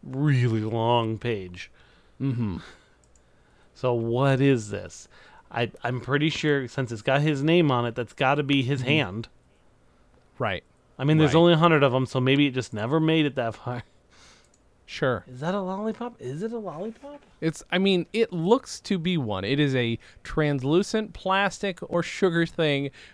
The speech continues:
Speaker 2: with a fucking popsicle sti-, stick running up the center of it. It's very confusing.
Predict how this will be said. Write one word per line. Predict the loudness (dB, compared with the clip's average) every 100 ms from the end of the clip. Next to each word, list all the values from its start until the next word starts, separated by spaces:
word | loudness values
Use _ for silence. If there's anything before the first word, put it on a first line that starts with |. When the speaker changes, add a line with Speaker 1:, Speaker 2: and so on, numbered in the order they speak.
| _
Speaker 2:
with | 0 2
a | 2
fucking | 0 0 -2
popsicle | 0 0 0 -4 -6
sti-, | -2 0 0 -6 -16
stick | -2 -2 0
running | -2 0 -2
up | -4
the | -6
center | -4 -2 -2
of | -4
it. | -6 -10 _ _ _ _ _ _ _ _ _ _ _ _ _ _ _ _ -10
It's | -8 -8
very | -6 -2 0 0
confusing. | -4 -10 -8 -10 -10 -16 -16